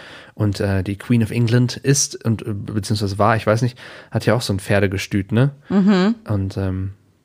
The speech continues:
Speaker 1: ja, und diese, diese Atmosphäre da, irgendwie, die Leute haben irgendwie, äh, so coole Sachen an und wedeln mit irgendwelchen Scheinen durch die Gegend und die Pferde haben, wie gesagt, coole Namen.
Speaker 2: Ja.
Speaker 1: Äh,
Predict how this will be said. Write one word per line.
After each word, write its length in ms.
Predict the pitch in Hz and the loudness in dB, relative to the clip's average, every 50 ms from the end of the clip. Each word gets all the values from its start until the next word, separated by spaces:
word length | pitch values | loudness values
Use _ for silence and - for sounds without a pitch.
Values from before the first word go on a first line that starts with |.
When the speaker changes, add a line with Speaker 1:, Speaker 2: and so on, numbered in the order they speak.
| _ _ _ _ _ _ _ _ _ _ _ _ _ _ _ _ _ _ _ - - | _ _ _ _ _ _ _ _ _ _ _ _ _ _ _ _ _ _ _ -2 0
Speaker 1:
ja, 180 | 131 135 143 | 2 4 4
und 100 | 131 127 | 4 6
diese, 200 | 131 123 117 123 113 | 4 4 4 2 2
diese 220 | 117 123 113 107 | 2 4 4 4
Atmosphäre 480 | 113 - 113 110 - - 143 135 123 104 | 2 2 -2 -2 2 2 2 4 4 4
da, 300 | 95 92 92 101 98 - - | 4 4 2 0 -4 -8 -6
irgendwie, 280 | - 107 104 98 95 - - - - - - - - | -2 -2 0 0 -2 -6 -14 -20 -20 -20 -20 -16 -6
die 40 | 104 | 0
Leute 240 | 101 120 123 - 131 | 2 2 4 4 2
haben 60 | 110 | 2
irgendwie, 300 | 113 117 113 110 107 101 | 4 2 2 2 2 0
äh, 260 | 101 101 101 104 107 | 0 -2 -2 -4 -4
so 120 | 104 - - | -6 -8 -10
coole 300 | - - 135 131 117 107 | -8 -4 -2 0 0 2
Sachen 300 | 98 101 - 127 120 90 | 0 0 0 0 -2 -2
an 280 | 78 101 107 107 107 | 0 0 0 0 0
und 220 | 107 101 98 95 104 | 0 -2 -4 0 0
wedeln 280 | 110 110 117 110 107 | 2 4 4 4 2
mit 100 | 107 104 - | 2 0 0
irgendwelchen 300 | 110 107 101 - 107 95 | -4 -4 -2 -4 -4 -4
Scheinen 480 | - - 104 104 113 113 113 110 107 | -2 -2 2 2 4 4 4 4 4
durch 160 | 104 104 - | 2 0 -2
die 100 | - 113 | -4 -6
Gegend 360 | 101 104 104 104 104 104 - 110 | -4 -4 -2 -2 -2 -4 -4 -6
und 100 | 98 104 | -6 -6
die 60 | 101 | -4
Pferde 280 | - 120 113 113 131 | 0 2 2 4 4
haben, 220 | 120 107 104 107 110 | 2 2 0 0 -2
wie 60 | 113 | -2
gesagt, 280 | 107 101 104 98 98 - | 0 2 0 0 0 0
coole 200 | - 123 110 101 | 0 0 2 2
Namen. 480 | 101 101 95 101 104 104 95 98 98 98 - - - - - - - - - - - - - _ _ _ - | 2 2 4 4 4 4 2 0 0 -4 -8 -20 -20 -20 -20 -20 -20 -20 -20 -20 -20 -20 -20 _ _ _ 0
Speaker 2:
Ja. 400 | 160 151 143 - 87 - 98 | 2 2 4 2 0 -2 -2
Speaker 1:
Äh, 60 | 104 | -4